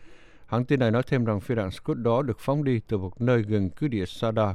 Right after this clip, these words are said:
của phiến quân Houthi trong vùng núi phía bắc Yemen. Hàng ngàn người đã thiệt mạng kể từ khi một liên minh khu vực bắt đầu chiến dịch không kích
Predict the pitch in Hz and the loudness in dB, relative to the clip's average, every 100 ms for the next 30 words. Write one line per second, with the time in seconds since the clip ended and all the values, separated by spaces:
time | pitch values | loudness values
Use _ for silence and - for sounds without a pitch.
0 | - 101 - 123 117 110 107 101 117 101 | -4 -6 -4 -6 -4 -4 -4 2 2 2
1 | - - - 113 104 98 90 82 98 113 | -4 -20 -6 -2 -2 -2 -2 0 0 0
2 | 147 - - 107 107 110 - - 104 98 | -4 -12 -4 -2 0 -2 -4 -4 0 0
3 | 92 78 - - - - - - - 120 | 0 -4 -14 -20 -20 -20 -20 -20 -6 0
4 | 110 113 107 104 107 113 110 101 104 98 | 2 2 2 2 0 0 -2 0 0 -2
5 | - 101 98 123 110 110 117 113 113 104 | -4 -4 -2 -2 -2 -2 -2 0 0 -2
6 | 123 104 98 - 139 - 107 92 - 131 | -4 -2 -2 -4 -8 -4 -4 -4 -4 -6
7 | 101 113 104 160 | -4 -4 -2 -4